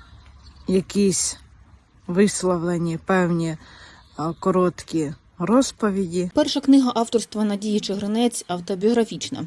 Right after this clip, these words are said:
Speaker 2: ділиться дівчина.
Speaker 1: І, а, в двадцять третьому році в мене з'явилась думка надрукувати свою першу книгу. Це була автобіографічна книга,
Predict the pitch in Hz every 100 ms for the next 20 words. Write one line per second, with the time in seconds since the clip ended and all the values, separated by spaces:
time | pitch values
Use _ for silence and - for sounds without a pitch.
0 | - 170 202 170 175 170 175 170 185 175
1 | 175 175 - 214 233 214 170 156 - -
2 | - 185 165 160 160 160 - - _ _
3 | - - _ _ _ _ _ _ - -
4 | - 180 156 202 202 185 - - 170 170
5 | 196 185 - 185 160 - - - _ _
6 | _ _ _ - 190 185 165 160 165 165
7 | 220 247 - 185 - - - - - -
8 | 190 196 160 175 165 185 180 160 - -
9 | - 170 196 220 208 - 170 160 170 190
10 | 170 160 156 156 - 165 180 175 160 156
11 | 151 - 165 160 180 165 - - 165 202
12 | 226 208 190 - - - 170 160 165 156
13 | - 196 202 190 175 185 180 175 - 175
14 | - 175 175 170 170